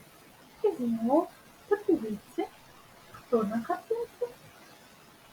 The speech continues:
скільки предметів. Когось не стало.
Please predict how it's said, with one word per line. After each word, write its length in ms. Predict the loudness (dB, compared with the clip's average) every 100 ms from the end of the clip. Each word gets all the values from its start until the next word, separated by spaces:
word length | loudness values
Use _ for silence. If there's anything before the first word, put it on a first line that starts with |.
| -20 -20 -20 -20
скільки 320 | -12 -10 -6 2
предметів. 600 | 4 4 4 0 -2 -10 -12 -20 -20 -20 -20 -20 -20 -20 -20 -20 -20 -20 -20 -20 -20 -20 -20 -20 -20 -20 -20 -20 -20 -20 -20 -20 -20 -20 -20 2
Когось 380 | 6 8 6 2
не 120 | -2 -4 -2
стало. 420 | 0 4 4